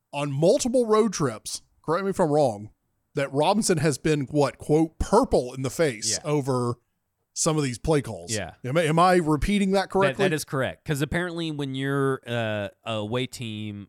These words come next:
Speaker 2: you can see your staff better than what you
Speaker 1: Did
Speaker 2: can
Speaker 1: you
Speaker 2: at
Speaker 1: know
Speaker 2: the
Speaker 1: that
Speaker 2: Titans
Speaker 1: before
Speaker 2: do.
Speaker 1: now, before this year? I didn't know that until the press box thing with Kuharsky a couple of weeks ago with, who's the guy who blocked all of us?
Speaker 2: Oh, Benjamin Albright.
Speaker 1: Albright. <laughs>
Speaker 2: Yeah.
Speaker 1: Albright has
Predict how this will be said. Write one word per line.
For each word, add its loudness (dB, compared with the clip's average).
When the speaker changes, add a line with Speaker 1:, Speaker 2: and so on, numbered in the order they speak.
Speaker 2:
you -6
can -8
see -8
your -4
staff -8
better -6
than -10
what -8
you 4
Speaker 1:
Did 4
Speaker 2:
can 6
Speaker 1:
you 8
Speaker 2:
at 2
Speaker 1:
know 0
Speaker 2:
the -2
Speaker 1:
that 2
Speaker 2:
Titans -2
Speaker 1:
before 0
Speaker 2:
do. 0
Speaker 1:
now, -2
before 0
this -6
year? -4
I 6
didn't 2
know 6
that 4
until 0
the 0
press -4
box -4
thing -6
with -2
Kuharsky -2
a -4
couple -4
of -4
weeks -4
ago -4
with, -4
who's 0
the -4
guy -4
who -6
blocked -6
all -4
of -12
us? -8
Speaker 2:
Oh, 0
Benjamin -8
Albright. 0
Speaker 1:
Albright. 2
<laughs> -6
Speaker 2:
Yeah. -2
Speaker 1:
Albright 0
has -6